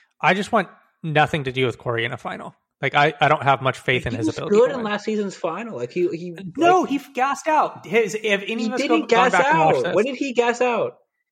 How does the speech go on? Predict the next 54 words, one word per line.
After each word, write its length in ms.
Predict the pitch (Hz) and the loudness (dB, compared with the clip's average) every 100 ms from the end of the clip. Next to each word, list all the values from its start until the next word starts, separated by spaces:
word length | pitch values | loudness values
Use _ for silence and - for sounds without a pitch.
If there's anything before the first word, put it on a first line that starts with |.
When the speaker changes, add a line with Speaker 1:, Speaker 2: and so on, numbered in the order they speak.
| _ - | _ -2
Speaker 1:
At 100 | 190 | -2
the 180 | 247 285 | 0 0
end. 420 | 370 330 139 - _ _ - - - - - | 2 2 -2 -10 _ _ -20 -20 -20 -16 -2
Speaker 2:
No, 140 | 214 | -2
he 220 | 214 247 | -2 -6
didn't. 380 | 214 233 277 202 | 2 2 2 -2
He 200 | - 185 | -2 0
was 200 | 196 175 | 2 2
losing 260 | 185 214 226 | 0 0 -2
to 60 | |
Johnny 220 | 220 220 | 0 0
'cause 100 | 214 | 0
he 80 | 165 | -4
wasn't 260 | 160 180 185 | -2 -2 -4
as 80 | 160 | -2
Speaker 1:
There 80 | |
Speaker 2:
good 100 | 180 | 0
in, 40 | 180 | 2
Speaker 1:
was 80 | 175 | 0
Speaker 2:
like, 140 | 175 | 0
the, 240 | 180 156 143 _ | 2 0 -2 _
the 400 | 147 143 143 156 | -20 -16 0 2
events 500 | 143 151 196 147 - | 4 2 2 -2 -10
and 140 | 139 | -14
stuff. 320 | 123 - 120 139 | -4 -2 -2 -2
And 80 | |
then 80 | 160 | -2
he 100 | 180 | -2
Speaker 1:
There 140 | 165 180 | 2 4
was 160 | 165 | 4
Speaker 2:
passed 80 | 240 | 2
Speaker 1:
another 100 | 202 202 | 4 4
Speaker 2:
Kyle, 260 | 180 151 | 4 2
Speaker 1:
co- 120 | - - - | -2 -12 -4
Speaker 2:
and 100 | 156 | 0
he 80 | 165 | 0
saw 280 | - 170 185 | 2 4 4
Johnny 340 | 165 170 180 | 4 4 2
won, 380 | 156 151 175 175 | 0 2 2 2
and 100 | 143 | -2
he's 120 | 151 | -2
like, 120 | 147 139 | -2 -4
"Well, 320 | 147 160 156 | -2 0 2
why 160 | 165 175 | 2 0
am 60 | |
I 80 | 175 | 0
trying?" 360 | 170 175 185 131 | 0 0 0 0
And 60 | 127 | -2
he 40 | |
still 160 | - - | -2 -4
finished 380 | - 151 175 143 | 0 0 0 -2
ahead 140 | 139 | -2
of 120 | 127 | -2
Fessy. 380 | 143 170 117 135 | -2 -4 -6 -12